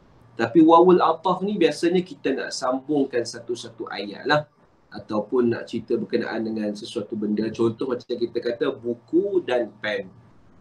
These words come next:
Ah, waw baris atas ada memberi makna dan, dan satu lagi waw yang,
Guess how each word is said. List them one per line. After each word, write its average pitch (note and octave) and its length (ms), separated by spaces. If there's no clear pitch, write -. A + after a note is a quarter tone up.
Ah, - 80
waw B2+ 320
baris B2+ 320
atas E3 320
ada A#2+ 160
memberi B2 320
makna B2 320
dan, D#3+ 480
dan A#2 160
satu B2 240
lagi B2+ 320
waw C#3+ 320
yang, B2 240